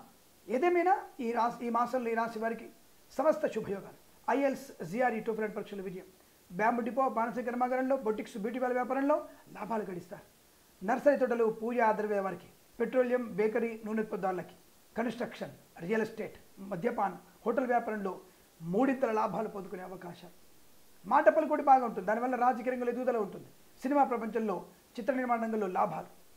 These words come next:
రెండు చిత్ర నిర్మాణాలు చేయగలిగేటువంటి అవకాశం ఉంది. బయ్యర్లకి, డిస్ట్రిబ్యూటర్లకి, నిర్మాతలకి, దర్శకులకి, నటీనటులకి గొప్ప అవకాశాలు. ఒకేసారి ఈ నటీమణులు నాలుగు చిత్రాల్లో సంతకం చేసేటువంటి అవకాశాలు కనబడుతున్నాయి, అగ్రిమెంట్ చేసుకుంటారు.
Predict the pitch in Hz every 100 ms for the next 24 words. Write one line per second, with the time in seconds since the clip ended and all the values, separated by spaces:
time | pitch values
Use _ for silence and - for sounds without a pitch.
0 | - 160 170 240 269 277 269 285 285 269
1 | 262 254 226 240 240 226 226 208 214 226
2 | 190 180 185 185 180 - - _ _ 175
3 | 214 247 226 208 196 180 208 233 226 220
4 | 208 175 208 233 226 220 185 190 196 220
5 | 240 240 196 - - - 180 202 214 277
6 | 262 233 - 175 - _ 160 202 - 240
7 | 185 196 196 147 - - - - 175 190
8 | 294 285 285 311 294 - 247 214 214 220
9 | 302 277 240 214 226 - - 185 180 226
10 | 277 269 - 254 294 285 285 269 240 233
11 | 254 240 233 220 226 202 208 202 220 220
12 | 208 208 208 202 196 202 202 190 214 214
13 | 226 220 226 180